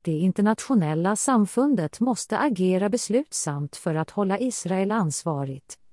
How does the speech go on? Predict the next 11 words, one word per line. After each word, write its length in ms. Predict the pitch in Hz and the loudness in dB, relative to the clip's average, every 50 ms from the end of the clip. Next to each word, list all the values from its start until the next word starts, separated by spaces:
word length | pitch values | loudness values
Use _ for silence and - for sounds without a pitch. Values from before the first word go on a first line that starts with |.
| - _ _ | -20 _ _
upprätthålla 720 | - 240 - - 156 165 160 - 175 175 180 180 196 208 | -4 -4 -4 -4 -4 -4 -2 -2 -2 0 0 0 0 0
palestinska 800 | - 247 254 294 285 - - 233 202 170 156 - - 196 208 | 0 0 0 0 -2 -2 0 0 0 0 0 -2 -4 -4 -2
rättigheter 920 | 226 254 - - - 160 151 165 165 170 165 - - 240 247 247 254 - 262 | 0 -2 -2 -4 -4 -4 -2 0 -2 -2 -4 -4 -4 -2 -2 -2 -2 -2 -2
och 160 | 285 262 294 | -2 0 0
återställa 680 | 262 160 - - 165 160 - - 180 180 185 190 196 - | 0 0 0 -2 -4 -4 -2 -2 -2 0 0 0 0 0
integriteten 1040 | 220 226 - - 262 226 262 277 - - 170 147 147 147 - - 170 170 170 175 | 0 0 0 0 -2 -2 -4 -4 -4 -2 -2 -2 -2 -4 -4 -4 -2 -2 -2 -2
i 200 | - 160 156 156 | -2 -2 -2 -2
internationell 880 | 151 170 202 196 - 214 208 214 - - - 240 196 156 143 139 143 151 | 0 0 0 0 0 0 0 0 -2 -2 -2 -2 0 0 0 -2 -4 -4
rätt. 440 | 147 185 170 131 - _ - - - _ _ _ _ _ _ _ _ _ _ _ _ _ _ - | -4 -4 -4 -4 -8 _ -20 -20 -20 _ _ _ _ _ _ _ _ _ _ _ _ _ _ -4
Viktiga 520 | - 277 - - - - 226 220 226 226 | -2 -2 -2 -2 -4 -2 0 2 2 2
citat. 640 | - - - - 202 185 156 143 - - - - | 0 -2 0 0 0 0 0 0 -4 -10 -14 -16